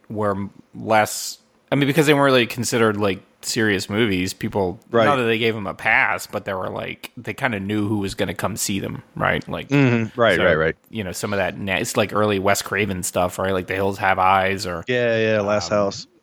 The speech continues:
Speaker 1: yeah,
Speaker 2: Yeah.
Speaker 1: like I Spit on Your Grave, like shit like that.
Speaker 2: Mm-hmm.
Speaker 1: It was the kinda, this is kinda nasty, grimy stuff where,
Speaker 2: Mm-hmm.
Speaker 1: you know, uh, nobody was, it's not like now where a horror movie comes out and,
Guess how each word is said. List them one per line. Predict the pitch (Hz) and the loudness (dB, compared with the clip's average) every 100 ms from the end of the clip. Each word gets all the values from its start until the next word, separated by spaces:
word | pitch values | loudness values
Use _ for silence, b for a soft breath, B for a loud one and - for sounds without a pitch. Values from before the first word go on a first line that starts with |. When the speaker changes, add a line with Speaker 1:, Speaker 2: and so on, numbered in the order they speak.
| - | -8
Speaker 1:
yeah, | 147 110 | 0 2
Speaker 2:
Yeah. | 95 | 2
Speaker 1:
like | 92 - | 0 -2
I | 95 | -6
Spit | - - 101 | -4 -2 0
on | 95 | 0
Your | 95 | -2
Grave, | 90 90 92 95 | -6 -2 0 0
like | 87 | -2
shit | - - | -2 -4
like | - 95 | -6 -2
that. | 110 110 | 2 2
Speaker 2:
Mm-hmm. | |
Speaker 1:
It | 107 | 2
was | 98 | -2
the | 98 | -4
kinda, | 113 104 | -2 -2
this | 101 | -4
is | 104 | -6
kinda | 113 101 | -4 -4
nasty, | 95 95 101 110 - 98 | -2 2 2 0 -2 -8
grimy | 95 101 98 104 101 98 101 | -2 2 2 2 -2 -2 -4
stuff | - 117 120 110 | -4 0 0 0
where, | 110 95 95 B B | -2 -2 -2 B B
Speaker 2:
Mm-hmm. | 123 123 123 | 2 4 4
Speaker 1:
you | 110 | 4
know, | 104 101 101 - - | 2 0 -4 -10 -4
uh, | 92 92 85 78 76 147 - - | -2 0 0 0 -2 -6 -16 -10
nobody | 113 87 104 107 104 104 | -6 -2 2 2 4 2
was, | 98 95 113 - - _ _ - - - - - | 2 0 -2 -4 -8 _ _ -20 -20 -20 -12 -4
it's | 120 - 113 | 0 2 2
not | 147 127 | 2 0
like | 117 | 0
now | 113 110 113 107 101 | 0 2 4 2 2
where | 101 101 | 0 0
a | |
horror | 113 110 | 0 0
movie | 107 95 92 | 0 -4 -4
comes | - 101 98 | -4 -2 0
out | 92 92 92 | 2 0 -2
and, | 92 95 | -4 -8